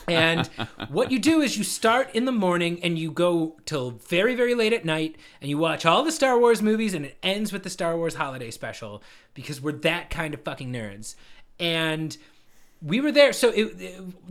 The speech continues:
Speaker 1: a couple years ago, Force Awakens came out.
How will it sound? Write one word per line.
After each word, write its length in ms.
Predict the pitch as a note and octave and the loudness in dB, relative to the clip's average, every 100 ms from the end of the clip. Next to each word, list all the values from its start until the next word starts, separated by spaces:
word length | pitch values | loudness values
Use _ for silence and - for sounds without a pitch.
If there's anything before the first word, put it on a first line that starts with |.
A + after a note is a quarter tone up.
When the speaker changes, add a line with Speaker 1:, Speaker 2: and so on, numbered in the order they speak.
| E3+ - | -10 -6
Speaker 1:
a 80 | |
couple 300 | F#3+ B3 C#4 | -2 -2 0
years 200 | A#3 G#3+ | 0 0
ago, 400 | F3+ F3 D#3+ D3+ - - - | 0 0 -2 -4 -10 -20 -4
Force 300 | - B3 C4 | 4 4 4
Awakens 400 | G#3 F#3 E3+ - | -2 -2 -6 -6
came 220 | E3+ D3+ | -6 -4
out. 220 | C3 | -8